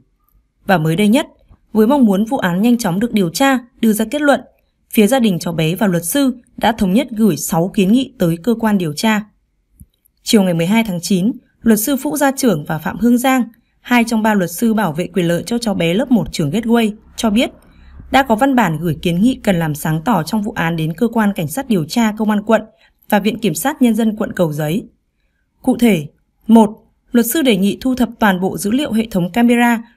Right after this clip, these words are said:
lắp tại các vị trí ở cổng trường Gateway, các hành lang, trong phòng học, cổng ra vào, bãi gửi xe, trên đường để làm rõ hành trình của chiếc ô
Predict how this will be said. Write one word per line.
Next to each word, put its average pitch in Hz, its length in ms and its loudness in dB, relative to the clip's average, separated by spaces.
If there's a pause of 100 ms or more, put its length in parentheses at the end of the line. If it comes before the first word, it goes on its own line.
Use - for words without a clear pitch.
(140)
lắp 302 200 -2
tại - 140 -2
các 262 140 -4
vị 254 160 -2
trí 190 180 -2
ở 220 120 0
cổng 165 240 0
trường 156 200 -2
Gateway, 247 420 2 (320)
các 294 140 0
hành 240 160 2
lang, 254 280 2 (120)
trong 269 200 -2
phòng 214 140 0
học, 170 180 -2 (440)
cổng 170 200 2
ra 220 200 0
vào, 185 320 0
bãi 208 140 -4
gửi 220 160 0
xe, 262 300 0 (220)
trên 254 200 2
đường 185 280 2 (300)
để 202 140 2
làm 170 180 -2
rõ - 160 -4
hành 233 280 0
trình 175 220 -2
của - 100 -16
chiếc 269 180 -6
ô 233 140 0